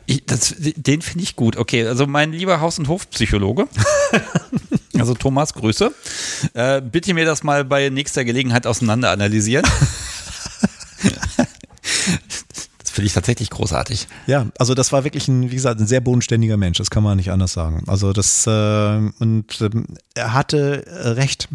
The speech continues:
Speaker 2: weil, äh, mir sind mittlerweile so viele Menschen begegnet in so unterschiedlichen Situationen und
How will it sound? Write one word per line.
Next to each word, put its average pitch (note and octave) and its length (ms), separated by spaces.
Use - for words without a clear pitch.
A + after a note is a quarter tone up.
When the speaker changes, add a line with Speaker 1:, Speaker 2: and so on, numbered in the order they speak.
Speaker 2:
weil, A2+ 600
äh, A#2+ 60
mir A#2 160
sind C#3+ 160
mittlerweile B2 460
so A#2 100
viele C3 220
Menschen B2+ 320
begegnet A2+ 440
in G#2+ 120
so A2 100
unterschiedlichen A#2+ 540
Situationen G#2+ 640
und F#2+ 140